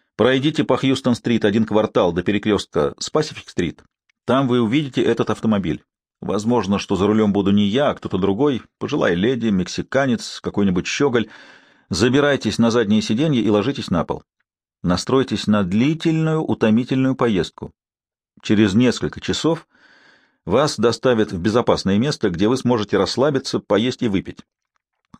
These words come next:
На следующий день, точнее, на следующую ночь, мы вывезем вас за пределы страны.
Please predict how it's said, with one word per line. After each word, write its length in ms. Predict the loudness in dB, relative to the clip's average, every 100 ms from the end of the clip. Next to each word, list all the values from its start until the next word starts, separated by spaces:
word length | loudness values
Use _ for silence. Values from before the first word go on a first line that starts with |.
| _
На 180 | -2 0
следующий 400 | 2 0 0 -2
день, 280 | 0 0 -2
точнее, 400 | -4 -2 0 0
на 100 | 0
следующую 420 | 0 -2 -2 -2
ночь, 300 | -2 -2 -10 _ -2
мы 340 | 2 2 0
вывезем 640 | -4 0 2 2 0 0 0
вас 220 | 0 -2
за 200 | -4 -2
пределы 340 | 0 0 0
страны. 400 | 0 0 0 -2